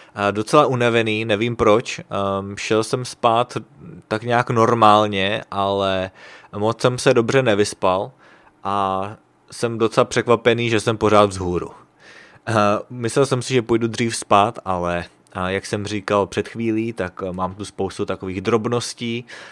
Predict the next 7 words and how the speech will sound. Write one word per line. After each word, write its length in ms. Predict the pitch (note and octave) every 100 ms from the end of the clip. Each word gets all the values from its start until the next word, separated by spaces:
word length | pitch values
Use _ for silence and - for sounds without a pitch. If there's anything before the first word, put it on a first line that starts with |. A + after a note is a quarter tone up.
| - -
takový 320 | G#2 G#2+ G#2+
malý 320 | G2+ G#2 A2
úkoly, 560 | A#2 G2 A2 G#2 G2+ G#2 -
a, 420 | F#2+ F#2 F#2 F#2 F#2
který 260 | - F#2+
musím 340 | F#2+ F2+ - F#2
splnit. 600 | - G2 F#2+ F#2 F#2+